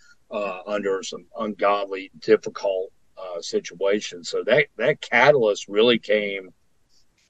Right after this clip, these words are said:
from, uh, some interactions on my own job that didn't go well, and some stories and, and training and, and connections. So, yeah, that's, I, I, the need was so desperate. Uh, we don't push it. Uh,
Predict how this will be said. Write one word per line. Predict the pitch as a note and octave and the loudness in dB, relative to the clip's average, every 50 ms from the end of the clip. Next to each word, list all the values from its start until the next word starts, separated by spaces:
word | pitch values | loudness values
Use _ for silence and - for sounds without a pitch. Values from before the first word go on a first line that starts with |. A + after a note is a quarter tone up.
| _ - | _ 2
from, | B2 A2+ G#2 G2+ | 4 4 4 4
uh, | G2 G2 F#2+ F#2+ F#2 G2 F#2 | 2 0 0 -2 -4 -6 -8
some | E2+ - - G2+ G2+ | -4 -4 -2 2 4
interactions | G#2+ G#2+ G#2+ G#2 G#2 G#2+ A2 G#2+ - - A2 G#2 | 4 4 6 6 4 4 2 0 -2 -2 2 4
on | G#2+ G2 | 4 4
my | F#2+ F#2+ | 4 2
own | F#2+ G2+ A2 A2 | 0 0 0 2
job | G#2 G#2+ G#2 G#2+ A2 G#2+ | 2 4 4 4 2 0
that | G2 F#2 E2 | -2 -6 -6
didn't | D#2 F#2+ G#2 G#2 G#2 | -4 -2 -2 -2 2
go | F#2+ G2+ G#2 G#2+ | 4 4 6 6
well, | G#2 G#2 G#2+ G#2+ A2 A2 A2 A2+ A2+ G#2+ G#2 | 6 4 4 4 4 6 6 6 6 6 2
and | F#2 F2+ F2 E2 | -4 -10 -12 -16
some | - - D#2 D#2 | -18 -20 -20 -16
stories | - - - - A2 G#2+ A2 A2 A2+ A2+ A2 A2 A2+ A2 G2 - | -16 -4 0 0 2 2 2 2 2 0 -2 -4 -8 -8 -10 -10
and, | F#2 F2 F2+ F2+ E2+ F2 | -12 -12 -14 -16 -18 -16
and | F2 E2 D#2 | -16 -14 -16
training | - - - A2+ A2 A2+ A2+ A2+ A2+ A2+ A2+ A2 A2+ A2 A2 G2+ | -8 -4 -4 -2 -2 -2 -2 -4 -6 -6 -8 -8 -8 -6 -4 -4
and, | F#2 F2 F2 E2+ D#2+ D#2+ - - | -4 -6 -6 -10 -14 -16 -14 -14
and | F2+ E2+ D#2+ D#2 | -16 -16 -14 -10
connections. | - - F#2 F#2 F#2+ A#2 A#2+ A#2 - - A#2+ A2+ A2 A2 A2 G#2 - - - _ _ _ _ _ _ - - - | -8 -8 -2 2 4 4 4 2 0 -4 -4 -2 -4 -6 -8 -10 -14 -16 -18 _ _ _ _ _ _ -6 -6 -6
So, | - - G#2+ G2 | -2 -2 -2 2
yeah, | F#2+ G2 G#2+ A#2 G#2+ G2+ - _ | 4 6 8 8 6 4 0 _
that's, | - F2+ F2+ E2+ - - - - | -10 -8 -8 -8 -10 -12 -12 -8
I, | F2+ F#2 F#2 | -6 -4 -4
I, | F#2+ F#2 G2 F2 F2+ F2+ F2 E2+ E2 | -4 -6 -8 -10 -14 -14 -16 -14 -10
the | F2+ F#2+ | -10 -8
need | F#2 F#2+ G2 G#2+ A2+ G#2+ | -6 -4 -4 -2 -2 -2
was | G2 G2 E2+ - | -4 -4 -4 -4
so | - - - G#2+ G#2+ G#2+ | -4 0 4 4 4 4
desperate. | G2 - G2+ G2+ G#2+ A#2 - - - G2 F#2+ F#2 - _ _ - | 2 2 4 6 6 6 4 0 -2 -2 -2 -2 -4 _ _ -8
Uh, | F2 F2+ F#2 F2+ F2+ F2+ | -8 -8 -6 -8 -6 -2
we | F#2+ G#2 | 0 2
don't | A2 G#2+ G2+ - | 2 2 0 0
push | - - G#2 G#2+ G2+ - | 0 2 2 2 2 2
it. | - - - - _ _ _ _ _ _ _ _ _ _ _ _ _ _ - A#2+ | 0 -2 -2 -4 _ _ _ _ _ _ _ _ _ _ _ _ _ _ -4 -2
Uh, | G2+ G2+ | 0 0